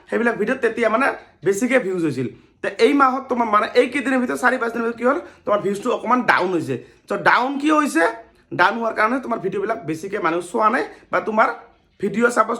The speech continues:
তুমি, ছাপ'জ, আগতে বেছিকে ভিডিঅ' দিছিলা, এতিয়া ভিডিঅ' চাগে তুমি কমকে দিছা। যদি কমকে ভিডিঅ' দিয়ে, তেনেহ'লে তোমাৰ এইটো এংগেজমেণ্টবিলাক, মানে, ডাউন হৈ যাব, মানে। সেইকাৰণে তোমালোকে কি কৰিবা? ডেইলি যদি দুটা ৰিল, নাইণ্টি ছেকেণ্ডৰ ৰিল যদি দুটা দিয়া, ডেইলি দুটা ৰিলে দিবা।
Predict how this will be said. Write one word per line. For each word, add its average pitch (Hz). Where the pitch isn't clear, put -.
তুমি, 247
ছাপ'জ, 240
আগতে 214
বেছিকে 240
ভিডিঅ' 214
দিছিলা, 214
এতিয়া 202
ভিডিঅ' 208
চাগে 214
তুমি 214
কমকে 226
দিছা। 214
যদি 208
কমকে 294
ভিডিঅ' 269
দিয়ে, 359
তেনেহ'লে 226
তোমাৰ 208
এইটো 185
এংগেজমেণ্টবিলাক, 175
মানে, 233
ডাউন 143
হৈ 151
যাব, 120
মানে। 107
সেইকাৰণে 233
তোমালোকে 240
কি 269
কৰিবা? 277
ডেইলি 247
যদি 208
দুটা 254
ৰিল, 240
নাইণ্টি 208
ছেকেণ্ডৰ 240
ৰিল 220
যদি 220
দুটা 196
দিয়া, 214
ডেইলি 196
দুটা 202
ৰিলে 180
দিবা। 117